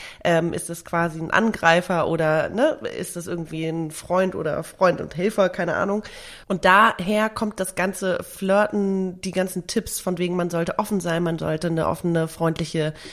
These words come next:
äh, Körperhaltung hei-, haben. Und, äh, ich hab dann noch weiter recherchiert, so dieses Hände zeigen, ne, dass man quasi keine,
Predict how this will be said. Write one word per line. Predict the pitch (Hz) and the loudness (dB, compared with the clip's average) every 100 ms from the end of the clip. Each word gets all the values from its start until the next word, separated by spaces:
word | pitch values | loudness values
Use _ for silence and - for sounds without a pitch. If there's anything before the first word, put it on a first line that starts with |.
| - - - | -18 -10 -2
äh, | 147 143 | 0 0
Körperhaltung | - 262 240 190 160 156 165 160 | 2 2 4 2 2 2 -2 -2
hei-, | 165 165 | 0 0
haben. | 156 165 165 170 165 | -2 0 0 0 -2
Und, | 156 151 151 - - | 0 -2 -4 -6 -4
äh, | 151 147 | -2 -2
ich | 156 | -4
hab | 170 | -6
dann | 156 | -4
noch | 143 156 | -2 0
weiter | 165 165 | 2 2
recherchiert, | 165 165 151 165 160 | 0 -2 -2 -2 -4
so | 156 | -4
dieses | 165 151 151 - - - | -4 -4 -10 -12 -18 -2
Hände | 226 226 202 | 2 4 4
zeigen, | 190 - 165 165 165 160 165 156 190 | 0 -4 2 4 4 2 -2 -2 0
ne, | 240 | -2
dass | 208 202 | -2 -4
man | 175 - - | -6 -6 -6
quasi | - 185 180 | 0 2 0
keine, | 180 - 156 202 | -4 0 2 2